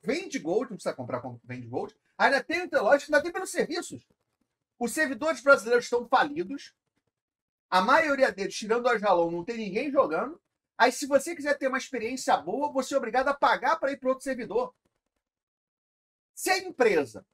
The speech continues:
tomasse atitudes pra diminuir esse, é,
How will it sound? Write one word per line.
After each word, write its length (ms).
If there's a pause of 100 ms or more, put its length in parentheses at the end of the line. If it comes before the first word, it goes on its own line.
(360)
tomasse 540
atitudes 760 (880)
pra 160
diminuir 760
esse, 500
é, 240